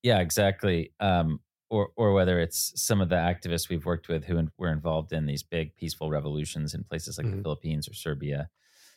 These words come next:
Speaker 1: uh, or Satoshi, him or herself, uh, you know, whoever they were, um, you know, creating this way for people to opt out of the financial system and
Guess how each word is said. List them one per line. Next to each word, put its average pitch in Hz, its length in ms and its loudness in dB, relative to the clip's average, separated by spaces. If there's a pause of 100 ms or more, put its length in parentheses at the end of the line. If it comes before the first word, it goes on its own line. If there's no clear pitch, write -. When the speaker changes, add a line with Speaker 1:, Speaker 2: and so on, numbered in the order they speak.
(160)
Speaker 1:
uh, 101 200 2
or 117 300 2 (200)
Satoshi, 120 680 2 (640)
him 131 240 2
or 120 80 4
herself, 127 560 2
uh, 71 260 -8 (280)
you 123 100 -4
know, 110 140 2
whoever 101 260 0
they 101 140 4
were, 98 480 2
um, 95 480 -2 (200)
you 101 100 -4
know, 90 80 -2 (140)
creating 92 280 -4
this 87 180 -4
way 87 140 -2
for - 100 -18
people - 240 -12
to 55 100 -8
opt 87 240 -4
out 82 120 0
of 80 80 -4
the - 40 -10
financial 82 440 -6
system - 400 -10
and - 80 -12